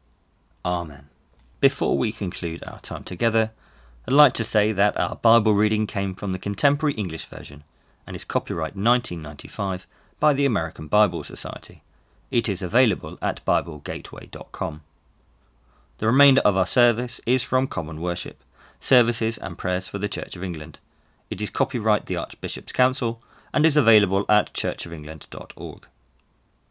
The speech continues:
We hope you can join us for the next edition of the Digital Field Service,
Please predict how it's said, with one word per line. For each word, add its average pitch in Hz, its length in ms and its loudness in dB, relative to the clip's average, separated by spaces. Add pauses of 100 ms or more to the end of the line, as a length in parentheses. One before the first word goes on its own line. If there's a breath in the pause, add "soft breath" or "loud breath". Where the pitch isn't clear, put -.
(520)
We 104 100 -2
hope 151 320 4
you 101 80 -4
can 90 160 -8
join 104 240 -2
us - 140 -8
for 123 100 -8
the 151 80 -4
next 185 360 0
edition - 380 -8
of 151 160 -6
the 180 100 -6
Digital - 440 -10
Field 95 260 -6
Service, 80 320 -8